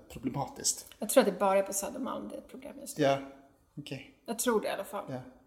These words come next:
Speaker 2: Kanske. Alltså, så
Speaker 1: Jag
Speaker 2: här,
Speaker 1: vet
Speaker 2: jag
Speaker 1: inte ens
Speaker 2: tror
Speaker 1: var Södermalm ligger.
Speaker 2: Södermalm är dit du ska den tjugosjunde oktober.
Speaker 1: Ja, just det,
Speaker 2: Det är
Speaker 1: Hornstull.
Speaker 2: Hornstull
Speaker 1: Ah.
Speaker 2: <laughs> i Stockholm.
Speaker 1: Då vet jag.
Speaker 2: Ja,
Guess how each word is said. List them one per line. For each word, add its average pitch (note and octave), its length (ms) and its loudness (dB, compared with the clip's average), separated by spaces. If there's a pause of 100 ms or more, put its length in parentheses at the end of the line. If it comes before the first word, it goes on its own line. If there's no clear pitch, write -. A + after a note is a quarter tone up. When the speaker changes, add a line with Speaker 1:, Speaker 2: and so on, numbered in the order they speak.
(440)
Speaker 2:
Kanske. G3 380 2
Alltså, G#3+ 280 -2
så A3 80 4
Speaker 1:
Jag G#3 60 10
Speaker 2:
här, G#3 80 10
Speaker 1:
vet - 40 -2
Speaker 2:
jag C#3 60 2
Speaker 1:
inte - 100 4
ens G3+ 100 8
Speaker 2:
tror F#3 60 2
Speaker 1:
var B2 60 4
Södermalm A#2+ 500 -2
ligger. B2 220 -6
Speaker 2:
Södermalm C4+ 600 8
är G3 60 6
dit F#3+ 200 0
du B3 160 2
ska F#3+ 240 2
den F3+ 100 2
tjugosjunde F#3 460 -2
oktober. F3+ 220 6
Speaker 1:
Ja, F#3+ 140 12
just D#3+ 140 10
det, D3 80 6
Speaker 2:
Det - 140 10
är G#3+ 80 6
Speaker 1:
Hornstull. G#3+ 340 2
Speaker 2:
Hornstull A3 360 0 (320)
Speaker 1:
Ah. G3+ 40 6
Speaker 2:
<laughs> - 20 2
i G3 40 2
Stockholm. - 380 -2 (500)
Speaker 1:
Då C#2 80 -4
vet - 320 -8
jag. - 100 -16 (140)
Speaker 2:
Ja, A3+ 220 0